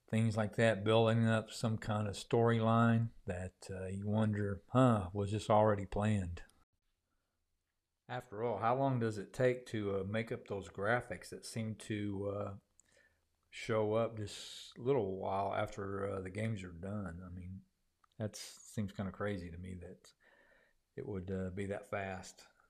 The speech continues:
But what do I know? I, I'm just a weekend barbecue guru. So let's, let's turn to the N B A and let's look at, uh, some of the standings, uh,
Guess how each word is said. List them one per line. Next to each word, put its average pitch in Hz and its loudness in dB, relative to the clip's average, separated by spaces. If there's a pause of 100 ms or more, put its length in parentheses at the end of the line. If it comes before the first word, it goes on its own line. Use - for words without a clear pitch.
(680)
But 104 -4
what 113 -4
do 113 -2
I 107 0
know? 98 -2
I, 104 -6 (500)
I'm 110 -4
just 107 -8
a 104 0
weekend 107 -2
barbecue 104 -2
guru. 87 -6 (1080)
So 95 -6
let's, - -2
let's - -10
turn 165 -6
to 160 -10
the 120 -2
N 123 -2
B 113 -2
A 92 -4 (500)
and 98 -4
let's 104 -6
look 110 -4
at, 107 -2
uh, 107 2
some 113 2
of 110 4
the 107 2
standings, 101 -4
uh, 98 -6